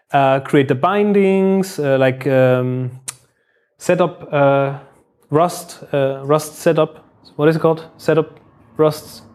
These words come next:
R-, Rust setup, something like this. Is it called? Rust something something. Uh,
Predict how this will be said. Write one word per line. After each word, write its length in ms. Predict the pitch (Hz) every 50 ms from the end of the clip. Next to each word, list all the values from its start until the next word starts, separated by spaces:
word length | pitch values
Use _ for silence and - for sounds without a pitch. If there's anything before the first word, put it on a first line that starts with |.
| _ _ _ -
R-, 180 | - 147 160 - - -
Rust 260 | 165 180 180 - -
setup, 300 | 180 160 156 151 - -
something 300 | - - 151 135 - 123
like 160 | 110 104 -
this. 180 | - - - - - - - - - - - - _ _ _ _ _ -
Is 80 | 139 131
it 40 |
called? 360 | 127 151 139 135 127 131 - - - - _ - - - _ _ _ _ _ _ _ _ _ _ _ _ _ _ _ _ _ _ _ _ _ _ _ _ _ _ _ _ _ _ _ _ _ _ _ _ _ _ _ _ _ _ _ _ _ _ _ _ _ _ _ _ _ _ _ _ _ _ _ _ _ _ _ _ _ _ _ _ _ _ _ _ _ _ _ _ _ _ _ _ _ _ _ _ _
Rust 300 | - 151 180 175 180 -
something 360 | - 170 165 156 - 143 131
something. 300 | 120 123 104 98 - - _ _ _ _ _ _ _ _ _ _ _ _ _ _ _ -
Uh, 360 | 147 139 139 135 131 127 127